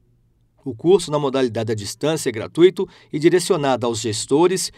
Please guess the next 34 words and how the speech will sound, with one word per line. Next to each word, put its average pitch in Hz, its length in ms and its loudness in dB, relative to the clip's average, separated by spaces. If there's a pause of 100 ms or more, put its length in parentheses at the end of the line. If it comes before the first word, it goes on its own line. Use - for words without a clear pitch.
(140)
profissionais 127 520 -2
de 123 40 -8
saúde 113 360 -4
do 107 100 -8
sus 180 400 -2 (220)
e 151 80 -2
de 139 120 0
outras 107 380 0
áreas, 170 400 2 (220)
estudantes 131 640 -2
residentes 113 520 0
no 123 60 -6
estado 175 400 -2 (200)
e 180 80 4
a 196 60 2
população 180 560 0
em 175 40 -2
geral. 127 420 0 (600)
As 104 220 -8
aulas 135 420 0 (200)
serão 156 280 -2
transmitidas 185 760 0
pelo 143 240 0
canal 127 340 -2
Minas 113 240 -6
Saúde, 202 540 2 (280)
utilizando 185 640 -2
a 135 40 4
integração 127 580 -2
de 117 100 -6
multimídia 120 480 -6
da 131 100 -6
T 226 200 -4
V 160 260 2